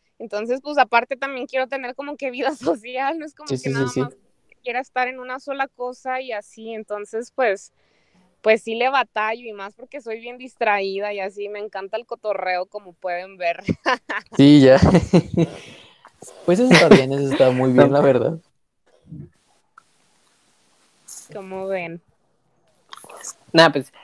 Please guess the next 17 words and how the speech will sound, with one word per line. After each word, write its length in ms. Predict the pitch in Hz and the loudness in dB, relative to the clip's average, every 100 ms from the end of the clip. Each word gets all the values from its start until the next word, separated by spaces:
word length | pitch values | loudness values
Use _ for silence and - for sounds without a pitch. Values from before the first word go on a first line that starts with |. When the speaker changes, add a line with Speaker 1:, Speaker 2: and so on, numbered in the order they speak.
| _ - | _ -2
Speaker 3:
ya, 120 | 156 | 0
ya 120 | 160 | 0
vimos 180 | 147 160 | -2 -4
que 100 | 165 | -6
sí 240 | 143 143 143 | -4 -4 -6
te 80 | 151 | -6
gusta 220 | 151 143 | -6 -6
el 60 | 151 | -8
cotorreo, 640 | 147 131 120 127 143 139 131 - _ _ - | -8 -10 -8 -4 -4 -6 -10 -20 _ _ -10
por 120 | 143 139 | -6 -6
decir, 400 | 131 139 139 131 _ _ - - - _ _ _ _ _ - - _ | -4 -2 -2 -4 _ _ -20 -20 -20 _ _ _ _ _ -20 -20 _
también 400 | - 147 147 143 - _ _ _ - | 0 0 0 -8 -12 _ _ _ -10
sales 280 | 131 147 151 | -8 -6 -6
mucho, 640 | 147 151 - 165 160 160 _ _ _ _ _ | -6 -6 2 4 4 2 _ _ _ _ _
ah, 360 | 143 139 135 127 123 _ - | 2 4 2 -2 -14 _ -10
co-, 160 | 147 160 | -10 -6
el, 260 | 151 143 | -8 -8